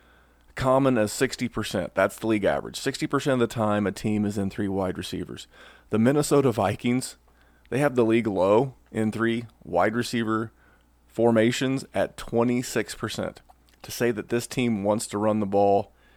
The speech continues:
is an understatement. So if you're going to win now with Davante Adams, you, you've paired him with the right guy. Just gotta hope, uh, Mister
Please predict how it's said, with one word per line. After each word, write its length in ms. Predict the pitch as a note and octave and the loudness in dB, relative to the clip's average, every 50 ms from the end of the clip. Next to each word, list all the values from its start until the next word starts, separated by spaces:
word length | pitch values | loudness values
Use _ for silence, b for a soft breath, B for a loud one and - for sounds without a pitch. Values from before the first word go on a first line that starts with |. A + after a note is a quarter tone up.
| _ _ _ _ | _ _ _ _
is 180 | A2+ A2+ G#2+ | -4 0 0
an 120 | A2+ A2 - - | 0 0 0 -2
understatement. 800 | G2+ G#2+ G#2 F#2+ F#2 F#2 - - G2 F#2+ F2+ E2 F#2+ F2+ - - | -2 -2 0 -2 -4 -4 -4 -2 -2 -2 -2 -2 -4 -6 -8 -4
So 200 | - G#2 F#2 - | -2 -2 0 0
if 120 | A2 G#2+ | 0 -2
you're 100 | B2+ C#3 | -2 0
going 260 | C3+ D#3 D#3 D#3 D3+ | 2 4 4 4 4
to 60 | C#3 | 4
win 220 | C3 C#3 C#3+ C#3 C3 | 4 4 4 4 4
now 280 | B2+ B2 B2+ C#3 C#3+ | 4 4 4 4 4
with 160 | C#3 B2+ A2 G2+ | 2 2 2 0
Davante 420 | A2 G2+ A2 A#2 A#2+ A#2+ C3 A#2 | 2 4 4 4 4 4 4 4
Adams, 440 | G#2+ A2 A2+ A2+ A2 A2 A2+ A2 A2 | 6 6 6 6 4 2 0 0 0
you, 220 | G#2 G#2+ A2 A2+ | 0 0 0 0
you've 320 | G#2+ - G#2 A#2 A2+ A2 - | -2 -2 -2 -2 -2 -2 -2
paired 280 | C#3 A#2 A2 A2+ A2 | 0 0 2 2 2
him 160 | A2+ A2+ A2+ | 0 0 2
with 120 | A2 G#2+ G2+ | 0 0 2
the 80 | G#2+ | 2
right 260 | G2+ G2 G2 G2 E2+ F#2 | 2 2 2 0 0 0
guy. 320 | G2+ G2 G2+ G#2 A2 A2 b b b b b b b b b | 2 4 4 2 2 0 b b b b b b b b b
Just 160 | - - - | -14 -8 0
gotta 200 | - A#2 G2+ G2+ | 2 2 4 4
hope, 260 | G#2 A2 A2+ G#2+ - - | 4 4 2 2 2 2
uh, 280 | G2+ G2 G2 F#2 G2 - _ _ _ _ _ _ _ _ _ | 2 2 2 2 -2 -6 _ _ _ _ _ _ _ _ _
Mister 500 | - A2+ A2 - - G#2+ G#2 G2 F2 - | -6 -6 -6 -4 -4 -4 -4 -4 -4 -8